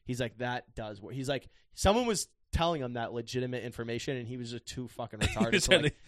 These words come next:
Speaker 2: you had to go,
Speaker 1: accurately
Speaker 2: like, four
Speaker 1: communicate
Speaker 2: steps
Speaker 1: it.
Speaker 2: deeper to
Speaker 1: Yeah,
Speaker 2: get it, but he
Speaker 1: yeah.
Speaker 2: didn't. He just said bleach instead.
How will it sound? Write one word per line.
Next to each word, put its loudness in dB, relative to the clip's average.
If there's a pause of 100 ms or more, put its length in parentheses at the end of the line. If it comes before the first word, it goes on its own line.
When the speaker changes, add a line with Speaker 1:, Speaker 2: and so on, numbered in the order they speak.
(160)
Speaker 2:
you 4
had 6
to 2
go, 2
Speaker 1:
accurately 4
Speaker 2:
like, 4
four -4
Speaker 1:
communicate 2
Speaker 2:
steps 4
Speaker 1:
it. -10
Speaker 2:
deeper 0
to -2
Speaker 1:
Yeah, 2
Speaker 2:
get -2
it, -10
but -6
he -4
Speaker 1:
yeah. 0
Speaker 2:
didn't. -10 (460)
He -2
just -2
said -2
bleach -4
instead. -4